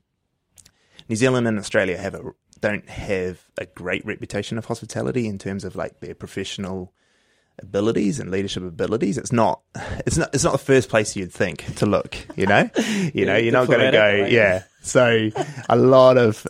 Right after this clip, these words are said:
Speaker 1: professional services would look at them going, "Nah, where is all your accounting experience? Where is all your," but, you know, they're actually been in there running businesses. They, they're probably akin to small business owners. You know how s-, if you go to,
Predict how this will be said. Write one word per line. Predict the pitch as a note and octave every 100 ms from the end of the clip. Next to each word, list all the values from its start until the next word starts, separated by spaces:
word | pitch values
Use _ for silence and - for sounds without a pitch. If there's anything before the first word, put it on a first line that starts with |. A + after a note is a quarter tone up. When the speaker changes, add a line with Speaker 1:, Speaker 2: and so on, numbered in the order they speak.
| -
Speaker 1:
professional | A2+ A2+ - G2+
services | - G2+ F#2 - F#2+ F2+ -
would | G#2 F2+
look | G2 F#2+ F#2+
at | -
them | F#2 F2 F2
going, | F#2+ F2 E2+ E2+ F2 _ _ -
"Nah, | - - - - _ _ _
where | - A2 G#2+ G2+ G2+
is | F#2
all | F2+ F2
your | E2+
accounting | F2+ - F2 - -
experience? | - - D#2 -
Where | G#2+ F#2+
is | F2+
all | F2+ F2
your," | D2+ - - -
but, | - -
you | B2
know, | G2+
they're | - A#2+ C3
actually | - - G2
been | - G2 F#2+
in | F#2
there | E2+
running | F2 F2+ F2 F#2
businesses. | E2 - B2+ - D#3+
They, | C#3+
they're | - B2
probably | A#2+ D#3 F3 C#3+ A#2+
akin | F#2+ - A#2 A2
to | - G2 F#2 _ _ _ _ _ _
small | - C3
business | G#2 A2 A#2+ A2
owners. | F#2 E2 - - - -
You | A2+
know | B2
how | A#2
s-, | - -
if | A#2+ B2+
you |
go | C3 B2
to, | F2+